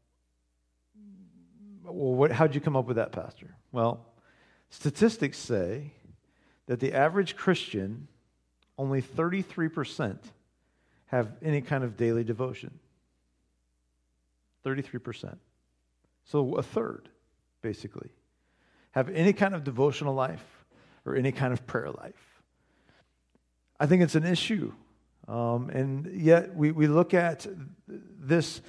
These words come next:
and, and we want to serve God, but the most important critical aspects of serving God when it comes to reading our word and praying, we're neglecting.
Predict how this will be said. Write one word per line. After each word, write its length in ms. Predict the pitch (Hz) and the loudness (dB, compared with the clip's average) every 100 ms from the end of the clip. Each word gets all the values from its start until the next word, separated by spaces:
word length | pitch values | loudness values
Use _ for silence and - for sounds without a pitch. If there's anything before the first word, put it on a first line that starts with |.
| - - | -20 -4
and, 160 | 127 151 | -4 -2
and 120 | 147 | 2
we 80 | 135 | 2
want 280 | 131 175 170 | 4 4 4
to 60 | |
serve 380 | 147 175 160 139 | 2 4 4 4
God, 320 | 156 160 151 | 2 2 2
but 160 | 131 127 - - - - | 0 0 -8 -20 -18 -2
the 140 | 147 | 4
most 280 | 165 175 165 | 6 6 4
important 520 | 131 - 190 180 160 | 0 6 6 6 2
critical 540 | 175 170 160 147 139 - | 2 2 4 2 2 2
aspects 560 | 151 170 - 160 139 135 | 0 2 2 2 2 0
of 160 | 123 | -2
serving 400 | - 190 165 127 | -4 -4 -4 -2
God 420 | 117 - 127 147 151 - | -2 -2 -2 -6 -14 -10
when 160 | 131 123 | -8 -8
it 100 | - | 0
comes 320 | 147 143 - | 2 2 0
to 220 | 139 123 - - - | 0 0 -2 -12 0
reading 320 | 143 156 147 | 2 4 4
our 160 | 139 123 | 4 6
word 360 | 123 151 165 | 6 4 0
and 140 | 123 110 | -2 0
praying, 540 | 170 196 120 127 127 | 0 2 2 0 0
we're 80 | 135 | 2
neglecting. 640 | 147 170 226 - - | 2 0 -2 -6 -14